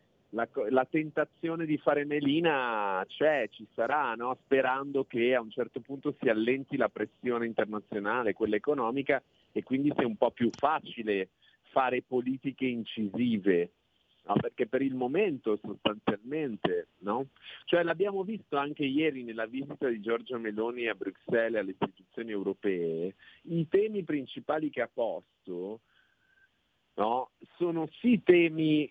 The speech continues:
che chiedono all'Europa di agire, i migranti, il gas, mm, però sono anche temi che non mettono in discussione, diciamo, il posizionamento italiano nell'Europa,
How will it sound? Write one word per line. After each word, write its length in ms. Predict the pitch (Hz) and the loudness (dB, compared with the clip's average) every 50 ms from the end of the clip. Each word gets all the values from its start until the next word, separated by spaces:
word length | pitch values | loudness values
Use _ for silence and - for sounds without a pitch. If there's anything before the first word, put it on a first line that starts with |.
| _ _ | _ _
che 360 | - - 135 139 143 143 - - | 2 6 6 8 8 6 2 0
chiedono 560 | - - 135 139 139 139 131 139 139 135 131 | -2 2 4 6 6 6 4 4 2 2 4
all'Europa 600 | 123 123 123 117 117 117 - 127 131 123 - 127 | 4 4 4 4 6 6 6 6 6 6 4 0
di 160 | 123 117 117 | 2 4 2
agire, 840 | 113 110 104 - 110 117 123 123 110 113 110 113 110 104 98 95 95 | 2 2 0 -4 -2 0 2 4 6 6 6 6 4 4 4 4 2
i 80 | 101 101 | 2 0
migranti, 720 | 104 104 92 104 107 110 113 113 113 113 117 - - 110 104 | 0 0 2 4 4 6 6 4 2 2 -2 -4 -6 -6 -6
il 100 | 95 92 | -4 0
gas, 460 | 98 110 107 104 101 101 104 107 - _ - - 113 107 104 104 101 101 - _ _ _ - _ _ _ _ _ _ _ _ _ 131 | 4 6 6 8 8 6 4 2 0 _ -8 -4 0 2 2 2 2 0 -6 _ _ _ -20 _ _ _ _ _ _ _ _ _ -2
mm, 420 | 131 135 131 127 123 123 127 131 - - - - - | 0 2 4 4 6 6 6 4 2 -2 -6 -6 4
però 300 | - 160 180 233 220 175 - - | 6 8 10 10 8 6 4 2
sono 200 | 151 139 143 156 | 0 2 4 4
anche 420 | 170 196 180 151 - - 185 180 | 4 4 2 0 -4 -4 -6 -2
temi 580 | - 180 180 180 180 185 185 190 202 208 202 165 | 0 2 4 4 4 2 2 0 -2 -2 -2 -2
che 300 | - - 147 160 196 190 | 2 4 6 6 6 6
non 160 | 165 143 131 131 | 4 0 -2 -2
mettono 480 | 143 170 196 196 - - 185 170 160 | 0 2 2 0 2 2 0 2 2
in 140 | 147 143 131 | 0 -2 -2
discussione, 1300 | 127 135 123 - - - 127 113 - - - - 143 139 139 139 139 135 135 131 127 127 123 123 117 - - | -4 -6 -6 -6 -6 -6 -6 -2 0 0 4 6 6 6 6 6 6 6 6 6 6 4 4 2 2 0 -4
diciamo, 720 | - 113 113 117 117 - - 131 117 113 117 113 107 107 107 | -10 -10 -6 -6 -6 0 4 4 4 4 4 2 0 2 2
il 140 | 110 110 - | 2 0 2
posizionamento 840 | - 123 117 117 113 - - 135 127 120 117 117 117 110 - 120 | 4 4 4 4 0 0 0 2 2 2 2 2 0 0 0 0
italiano 480 | 113 98 113 104 107 107 104 104 104 98 | 2 4 4 4 6 6 6 4 4 0
nell'Europa, 840 | 98 98 95 95 95 95 98 95 98 92 87 85 - 82 80 - | -2 -4 0 2 2 4 6 8 8 8 6 4 2 0 -2 -2